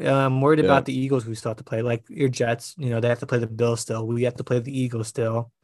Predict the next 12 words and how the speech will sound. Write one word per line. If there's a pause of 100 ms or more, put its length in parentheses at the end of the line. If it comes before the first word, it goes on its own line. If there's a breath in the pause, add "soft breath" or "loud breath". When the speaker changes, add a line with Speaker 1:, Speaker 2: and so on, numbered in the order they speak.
(140)
Speaker 2:
Yeah. (100)
Speaker 1:
But (440)
these,
we
can
win
a
lot
of
games.
We
could